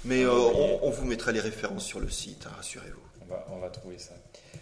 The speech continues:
Speaker 2: Euh, oui, donc, euh, non, ben, Luther Arkwright, ok, euh,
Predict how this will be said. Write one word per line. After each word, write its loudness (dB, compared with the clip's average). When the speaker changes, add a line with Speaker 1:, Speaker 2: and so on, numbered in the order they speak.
Speaker 2:
Euh, 0
oui, -4
donc, -2
euh, -6
non, -6
ben, -2
Luther -8
Arkwright, -10
ok, -14
euh, -12